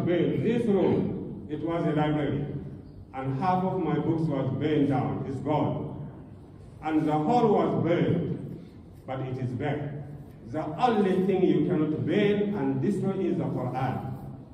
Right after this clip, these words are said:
Why? Because Allah said it.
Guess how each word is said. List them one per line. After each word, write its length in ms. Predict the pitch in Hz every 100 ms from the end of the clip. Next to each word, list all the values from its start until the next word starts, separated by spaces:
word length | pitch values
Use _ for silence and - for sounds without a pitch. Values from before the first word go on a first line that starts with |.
| - - -
Why? 600 | 117 147 208 208 208 208 - - - 131
Because 280 | 135 135 131
Allah 280 | 156 143 127 127
said 100 | 127
it. 180 | -